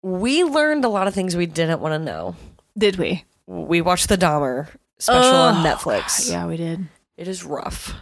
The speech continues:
Speaker 1: It is very rough. If I could give every trigger warning, content warning, I would.
Speaker 2: Yeah, I had a real hard time watching
Speaker 1: It
Speaker 2: that
Speaker 1: is
Speaker 2: one.
Speaker 1: not for the faint of heart.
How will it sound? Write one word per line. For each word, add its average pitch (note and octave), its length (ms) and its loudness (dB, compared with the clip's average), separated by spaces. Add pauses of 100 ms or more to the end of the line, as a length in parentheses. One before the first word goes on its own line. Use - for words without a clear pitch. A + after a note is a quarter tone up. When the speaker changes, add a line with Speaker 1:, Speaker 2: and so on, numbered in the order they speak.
(440)
Speaker 1:
It D#3+ 100 -8
is D#3 140 -8
very D#3+ 280 -2
rough. D#3+ 460 -2 (580)
If G3 160 -4
I G3+ 60 -2
could F#3 220 -10
give F#3 320 0
every F3 340 -2
trigger E3+ 340 -4
warning, E3 460 -2
content E3+ 440 -6
warning, D#3+ 280 -4
I C#3+ 80 -4
would. D#3 460 -2 (640)
Speaker 2:
Yeah, A#3 140 2
I C#4+ 80 4
had G4+ 100 2
a B4 120 2
real C4+ 120 2
hard F3 220 0
time D#3+ 200 -2
watching E3 220 0
Speaker 1:
It F3 40 -2
Speaker 2:
that F#3 120 2
Speaker 1:
is E3 140 -2
Speaker 2:
one. F3 100 -4
Speaker 1:
not D#3+ 260 0
for G#3 120 -4
the F#3+ 80 -4
faint E3 240 -2
of D3+ 80 -6
heart. - 340 -8